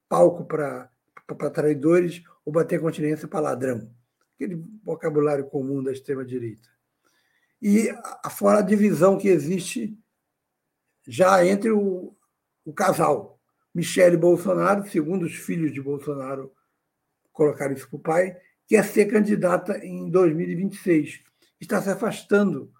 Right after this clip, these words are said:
politicamente, gradualmente, do marido, se é que não é marido, o Bolsonaro. Há um episódio que é, foi mostrado num, num vídeo que rola aí pela internet,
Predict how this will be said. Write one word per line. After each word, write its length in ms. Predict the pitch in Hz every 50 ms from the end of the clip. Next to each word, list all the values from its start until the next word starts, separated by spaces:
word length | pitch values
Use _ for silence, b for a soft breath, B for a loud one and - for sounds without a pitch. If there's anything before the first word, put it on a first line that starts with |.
| _ _ _ _ _ _
politicamente, 840 | _ 170 165 165 - - - 180 147 147 151 160 160 156 156 - 143
gradualmente, 1120 | 139 160 180 185 175 160 165 170 156 143 135 143 165 180 180 - - - - 113 - _ _ _ _ _ _ -
do 120 | 147 170
marido, 640 | 170 180 165 156 156 185 180 147 117 117 104 - _ _
se 160 | _ - - 180
é 80 | 175
que 100 | - -
não 120 | 214 175 175
é 100 | 180 165
marido, 500 | 160 143 127 123 143 147 127 110 - _ _ _ _ _ _ _ _ _ _ _ _ _ _
o 60 | -
Bolsonaro. 720 | 135 147 151 147 - - 170 135 131 120 113 107 - - _ _ _ _ _ _ _ _
Há 140 | - 180 202
um 100 | 214 226
episódio 800 | 208 - 208 185 139 139 180 185 180 165 147 151 151 147 - - _ _ _ _ _ _ _ _ _
que 180 | _ _ 165 160
é, 560 | 156 156 147 139 135 - - - - 147 _ _
foi 140 | _ - 175
mostrado 500 | 170 170 165 175 - 180 170 147 147 151
num, 260 | 147 143 139 135 135
num 220 | 147 147 160 156 135
vídeo 280 | 117 160 170 143 139
que 120 | - - 131
rola 240 | 123 151 160 151 151
aí 100 | 147 143
pela 180 | - 151 147
internet, 680 | 143 131 139 131 127 135 175 185 165 - - - _